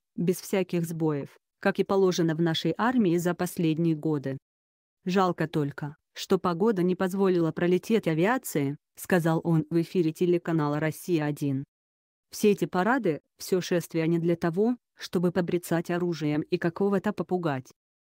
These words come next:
Это как раз в честь победителей", заявил глава государства Первому каналу после акции "Бессмертный полк".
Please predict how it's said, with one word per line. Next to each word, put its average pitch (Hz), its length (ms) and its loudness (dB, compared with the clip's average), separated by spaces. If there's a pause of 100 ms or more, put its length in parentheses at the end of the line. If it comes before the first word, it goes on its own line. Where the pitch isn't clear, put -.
(380)
Это 269 240 2
как 208 180 -6
раз 185 220 0
в - 80 -18
честь - 340 2
победителей", 170 720 0 (220)
заявил 175 460 2
глава 165 360 0
государства 175 640 0
Первому 156 480 0
каналу 170 500 0
после 170 360 -4
акции 185 420 -2
"Бессмертный 175 640 0
полк". 151 460 -2